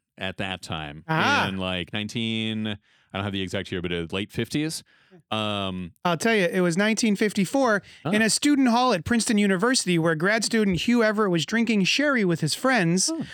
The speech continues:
Speaker 2: when he came up with the idea that quantum effects cause the universe to constantly split.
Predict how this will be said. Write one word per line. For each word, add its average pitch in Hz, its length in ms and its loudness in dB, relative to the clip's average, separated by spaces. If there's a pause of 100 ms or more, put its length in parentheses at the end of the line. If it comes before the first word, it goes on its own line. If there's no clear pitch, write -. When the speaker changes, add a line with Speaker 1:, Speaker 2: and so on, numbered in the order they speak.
(140)
Speaker 2:
when 185 120 2
he 196 80 4
came 269 240 2
up 262 140 0
with 208 80 -2
the 185 140 2
idea 165 480 2 (260)
that 160 180 2
quantum 240 460 2
effects 185 420 0
cause 202 400 0
the 170 140 2
universe 180 520 2
to 160 140 -4
constantly 214 640 -2
split. - 640 0